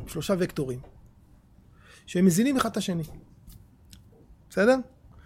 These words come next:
ואנחנו עוסקים בזה גם הרבה בס-, כשאנחנו לומדים ספר התניא, זה נקרא שלושת לבושי הנפש, מחשבה, דיבור ומעשה. מדבר על זה המון בתניא, מדבר על זה המון בתניא,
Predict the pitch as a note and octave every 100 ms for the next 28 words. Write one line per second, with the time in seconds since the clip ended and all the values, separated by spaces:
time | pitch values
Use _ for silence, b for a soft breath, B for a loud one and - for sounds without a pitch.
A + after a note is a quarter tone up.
0 | b b b - E3+ - F3+ - A3+ F3+
1 | F3 E3 F#3+ E3+ D#3 F3+ D#3+ - C3+ E3
2 | E3+ E3 C#3 E3 A3+ C4 B3 b b -
3 | E3 D3+ G3 G#3 F#3 - - - - -
4 | - - F#3+ G3 - D3+ - - - -
5 | _ - - - D3 C#3 F#3+ D#3 G3+ G#3
6 | C4+ C4+ - - - - - - D#3+ D#3
7 | D4 C#4+ F3+ G#3 F#3+ E3 D3 D#3 E3+ G3
8 | A#3+ A3+ G3+ A3+ F#3+ G3+ G#3 A3+ A3 -
9 | - - - - - - - F#3+ G#3 C4
10 | A#3 G#3+ A#3+ G#3+ - A3 A#3